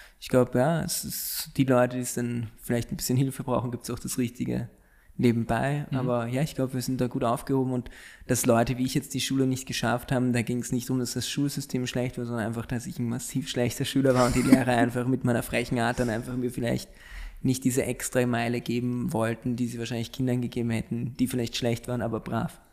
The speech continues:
Speaker 2: Okay. Würdest du auch ein bisschen sagen, du hattest in der Schule nicht wirklich so diesen Drive dafür oder die Motivation? Oder woran glaubst du, ist es eigentlich so gelegen?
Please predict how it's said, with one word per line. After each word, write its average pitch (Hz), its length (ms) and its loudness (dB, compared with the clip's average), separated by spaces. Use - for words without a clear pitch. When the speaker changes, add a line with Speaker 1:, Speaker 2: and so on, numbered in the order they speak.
Speaker 2:
Okay. 147 300 -2
Würdest 143 320 2
du 170 80 6
auch 175 160 0
ein - 40 -18
bisschen 165 240 0
sagen, 156 240 0
du 151 80 -2
hattest 151 240 -2
in 156 80 0
der 156 80 2
Schule 151 260 0
nicht 156 220 0
wirklich 135 180 -4
so 147 120 -2
diesen 143 220 -2
Drive 120 340 0
dafür 208 260 0
oder 175 120 2
die 135 100 -2
Motivation? 127 840 0
Oder 123 300 0
woran 156 220 0
glaubst 170 240 -2
du, 165 40 -2
ist 160 80 -2
es 156 140 -2
eigentlich 160 340 -2
so 131 160 -6
gelegen? 127 540 -2